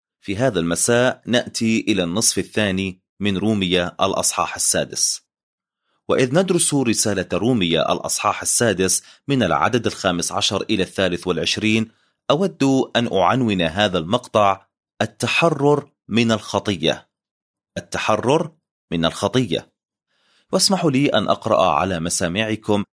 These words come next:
الآيات من الخامس عشر إلى الثالث والعشرين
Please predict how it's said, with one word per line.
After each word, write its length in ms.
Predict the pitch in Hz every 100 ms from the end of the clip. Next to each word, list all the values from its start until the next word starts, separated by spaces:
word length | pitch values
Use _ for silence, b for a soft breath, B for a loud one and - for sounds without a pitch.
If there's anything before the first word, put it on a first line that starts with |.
| -
الآيات 800 | 101 - 98 98 127 147 143 -
من 140 | 135 135
الخامس 540 | 113 160 165 104 -
عشر 440 | 80 101 107 98 -
إلى 140 | 104
الثالث 500 | 87 - 110 92 90
والعشرين 720 | 87 82 78 - - 117 104